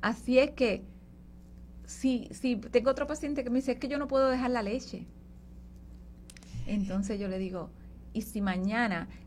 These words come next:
Fíjate, tuve una paciente esta semana que fue interesante porque yo le mencioné que, ¿verdad?, debía dejar de, de ingerir cierto alimento. Y me dice, "Ay, es que esto es tan difícil, pero voy a tratar,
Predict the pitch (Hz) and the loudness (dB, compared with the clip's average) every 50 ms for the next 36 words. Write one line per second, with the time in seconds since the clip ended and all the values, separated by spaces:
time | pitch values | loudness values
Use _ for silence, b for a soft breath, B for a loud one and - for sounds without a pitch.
0 | B - - - 247 277 311 320 311 311 277 254 - - - - 233 240 254 269 | B -8 0 4 6 6 6 6 6 6 6 4 4 2 -4 0 2 4 4 4
1 | 269 277 285 285 277 254 254 247 254 240 226 - - - - - - - - - | 2 0 -2 -2 0 0 2 2 2 2 2 2 0 -2 -2 0 -2 -2 -2 0
2 | 233 233 240 240 233 208 196 - 185 170 175 - - 196 185 180 202 233 226 247 | 0 2 2 2 2 2 0 0 -2 -2 -2 -2 -2 0 0 0 0 2 2 0
3 | 262 262 - 254 240 233 233 - - - 160 - B B B B B B B B | 0 0 0 0 0 0 0 -2 -2 -6 -6 -8 B B B B B B B B
4 | B - - 247 247 233 226 220 202 - 226 208 196 190 - - - - - - | B 2 6 8 8 8 8 6 4 4 4 4 6 4 2 0 -4 -14 -16 -16
5 | - - - - - - 208 190 220 226 233 247 247 294 294 294 294 - 294 285 | -16 -16 -14 -8 -2 0 4 6 6 8 8 6 6 6 4 2 2 0 2 2
6 | 294 294 294 294 - 240 220 208 202 196 190 185 180 202 208 226 277 320 285 226 | 2 2 0 0 0 2 2 2 2 0 0 0 -2 -2 0 2 2 4 4 2
7 | 202 208 214 240 254 254 269 269 247 277 269 269 254 233 254 240 220 202 190 196 | 2 4 4 4 4 4 2 0 0 0 0 0 4 4 4 4 4 2 -2 -4
8 | B B B B B B - 185 208 214 208 208 208 220 226 220 233 220 220 262 | B B B B B B -4 0 0 2 2 2 2 2 4 4 4 4 4 2
9 | 269 254 - - - - - - - - - - - - 233 220 202 196 226 226 | 0 0 -4 -8 -14 -16 -16 -16 -16 -16 -14 -10 -2 2 2 2 4 2 2 2
10 | 240 226 185 175 175 170 - - 147 - - B B B B B B B - 214 | 4 2 2 0 -2 -4 -6 -8 -10 -10 -12 B B B B B B B 4 6
11 | 214 214 226 - - 156 160 185 196 175 170 165 - - 180 196 - - 190 190 | 6 6 6 2 0 0 2 4 4 4 2 0 -2 -2 -4 -2 0 0 -2 -2
12 | 196 - - 196 202 196 190 196 190 - 277 294 339 320 - 254 247 247 247 - | -2 -2 0 0 2 2 0 0 0 0 0 0 0 0 0 0 0 0 -2 -6
13 | B B B B B B B - - 269 262 254 254 240 254 254 247 247 254 285 | B B B B B B B 8 10 10 10 10 10 10 10 10 10 10 10 10
14 | 320 370 392 415 392 339 - 226 208 208 208 | 8 8 8 8 6 6 8 8 8 8 6